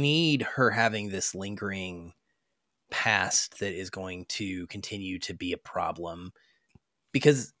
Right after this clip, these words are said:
as much as I love her, like, this is the Invincible story, and I would rather us stay focused on, there's plenty to deal with there,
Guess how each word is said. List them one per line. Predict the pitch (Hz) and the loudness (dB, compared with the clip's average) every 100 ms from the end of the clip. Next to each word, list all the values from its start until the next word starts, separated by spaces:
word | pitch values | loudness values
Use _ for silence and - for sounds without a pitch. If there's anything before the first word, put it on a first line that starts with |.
| - | -4
as | 104 | 0
much | 104 104 | 0 0
as | |
I | 92 | 0
love | 85 92 98 | -2 -4 -4
her, | 82 85 92 - | -4 -6 -8 -6
like, | 95 92 | -6 -4
this | 90 - | -4 -2
is | 101 101 - - _ _ _ _ | -2 -2 -2 -4 _ _ _ _
the | 107 104 | -4 -4
Invincible | 101 131 147 110 98 | 0 2 4 2 2
story, | - 175 110 78 67 - - | 0 2 2 0 -6 -10 -2
and | 113 107 101 98 90 _ _ _ _ _ _ _ _ _ | 0 0 0 -4 -10 _ _ _ _ _ _ _ _ _
I | 104 104 | 2 2
would | 107 | -2
rather | 98 101 98 95 95 - | -2 -2 0 -2 -2 -2
us | 104 | 2
stay | - 104 98 | 4 2 -2
focused | 123 113 107 - | -4 -2 -2 -2
on, | 92 92 82 | -4 -6 -6
there's | 101 | -8
plenty | - 220 180 139 | 2 6 6 4
to | - | 0
deal | 123 131 | 4 6
with | 92 82 | 4 -2
there, | - 58 85 | -4 -4 -4